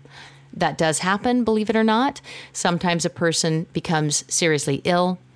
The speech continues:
Someone might pass away for some unforeseen reason. Someone resigns abruptly, or maybe there's even an accident. I've seen all of those things happen in organizations, but also in my faculty team.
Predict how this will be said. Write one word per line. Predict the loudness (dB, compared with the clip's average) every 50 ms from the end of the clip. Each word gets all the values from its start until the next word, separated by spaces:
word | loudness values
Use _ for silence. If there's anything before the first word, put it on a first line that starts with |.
| -20 -20 -20 -14
Someone | -4 -2 0 2 2 0
might | 0 -2 -4 -4
pass | -2 -2 -2 -2 -2 -4
away | -4 -2 0 0 0 2 0 0 -2 -4 -8 -18 -20 -20 -20 -20 -20 -10
for | -2 -2 0 0
some | 2 0 2 2 2 2 0 -2 -2 -2 -2
unforeseen | -2 -2 -2 0 0 0 0 0 -2 -2 -2 0 2 2 2 0
reason. | 0 0 0 0 0 0 0 -2 -2 -2
Someone | 0 -2 0 0 0 0
resigns | -2 -2 0 0 0 0 2 0
abruptly, | -2 -2 0 0 0 0 0 -2 -2 0 0 0 -2 -4 -10 -18 -18 -18 -18 -20 -20 -8 -2
or | 0 2 2
maybe | 4 2 2 2 0 0
there's | 0 2 0 0 0
even | -2 -4 -2 0 0 0 0 -2 -2
an | -6 -4 -2
accident. | -2 -4 -2 -2 -4 -4 -4 -6 -6 -10 -12 -20 -20 -20 -20 -20 -20 -20 -20 -20 -8 -2
I've | 0 0 2 0
seen | 0 2 2 2 0 0 0 0
all | 2 2 4 2
of | 2 2
those | 2 0 0 0 -2
things | -2 -2 -2 -2
happen | -2 -2 0 0 0 0 0 -2 -2 -2 -2
in | -2 -2 -2
organizations, | 0 0 0 0 0 -2 0 0 0 0 0 0 -2 -2 -2 -2
but | -2 -2 -4 -4 -2 -2
also | 0 0 2 0 0 0 0 0
in | 2 0 0 0
my | 0 -2
faculty | -2 -2 0 0 0 0 -2 -4 -4 -4 -4 -6
team. | -6 -6 -4 0 0 2 2 0 -2 -4 -6